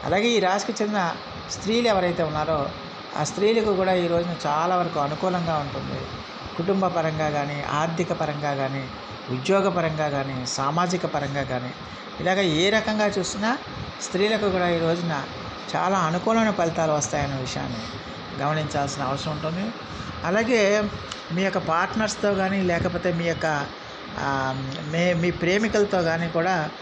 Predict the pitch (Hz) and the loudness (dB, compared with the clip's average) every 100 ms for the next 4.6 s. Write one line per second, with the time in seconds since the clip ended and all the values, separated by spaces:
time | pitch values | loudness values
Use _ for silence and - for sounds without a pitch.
0 | - - 156 156 151 156 160 165 185 175 | -14 -8 -4 0 0 2 0 2 2 2
1 | 170 156 156 156 160 151 147 143 147 120 | 0 -2 0 -2 -2 -2 -2 0 0 -2
2 | - - - - 135 170 208 214 214 180 | -6 -12 -10 -2 0 2 2 2 2 2
3 | 165 170 160 147 143 143 - 131 131 127 | 0 2 2 0 0 -4 -4 -6 -8 -8
4 | 123 120 110 - 139 117 | -6 -6 -8 -6 -4 -6